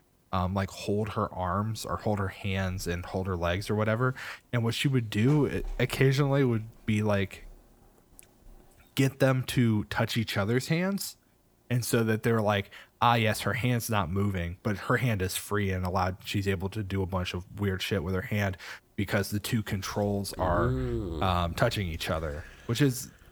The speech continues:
Speaker 1: great. I think that's awesome.
Speaker 2: Just kind of a matchmaker.
Speaker 1: Yeah. Um, but yeah, she, uh, she's born in, uh, Italy,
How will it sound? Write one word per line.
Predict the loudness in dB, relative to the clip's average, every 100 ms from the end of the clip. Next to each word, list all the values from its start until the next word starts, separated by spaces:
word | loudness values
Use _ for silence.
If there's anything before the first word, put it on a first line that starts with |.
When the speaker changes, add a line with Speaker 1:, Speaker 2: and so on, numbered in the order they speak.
| -10 2
Speaker 1:
great. | 2 2 -6
I | -4 -2
think | 0
that's | -2 -2
awesome. | -4 -4 -8 -10 -8
Speaker 2:
Just | -6 4
kind | 4
of | 4
a | 2
matchmaker. | 2 0 -2 -6 -4 -6 -6 -12 _ _ _ _ _ _ _
Speaker 1:
Yeah. | 6 6 4 -4 -12 -16 -20 _ _ _ -2
Um, | 0 2 2 0 -2 -6 _ _ _ _ 0
but | 2 0 -4 -20 -20 _
yeah, | -2 0
she, | 2 4 4
uh, | 4 4 2 2 0 -4 -12 -20 _ _ _ _ _ _ _ _
she's | -2 0 0 -6 -10 -10
born | -2 0 2
in, | 0 -2 -4 -10 _ _ _ _ _ _ _ _ _ -2
uh, | -2 -2
Italy, | -2 0 0 0 -2